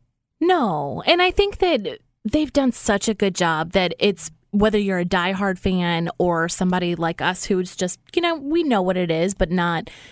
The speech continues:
immersed into it. They have something for everybody. The Galaxy's Edge, it's, it's an immersive experience to where if you're in the land and you s-, ask a cast member,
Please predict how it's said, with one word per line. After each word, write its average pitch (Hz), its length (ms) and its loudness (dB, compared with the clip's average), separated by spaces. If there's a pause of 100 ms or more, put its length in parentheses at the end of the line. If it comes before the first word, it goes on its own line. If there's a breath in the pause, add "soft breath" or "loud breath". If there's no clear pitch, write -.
(120)
immersed 190 500 2
into 185 300 0
it. 170 100 -2 (260 loud breath)
They 247 180 4
have 262 200 -4
something 226 400 0
for - 260 -2
everybody. 175 400 0
The 185 120 -2
Galaxy's 214 640 -2
Edge, 185 340 -2
it's, - 320 -2 (380 loud breath)
it's 202 120 2
an 220 100 2
immersive 202 1200 0
experience 190 760 0
to 202 100 0
where 175 400 0
if - 180 -2
you're 214 300 2
in 208 220 2
the 196 80 0
land 180 500 -2
and 185 160 -2
you 185 80 0
s-, - 260 -4 (120)
ask 185 280 -2
a 190 60 -4
cast 180 320 -2
member, 185 340 2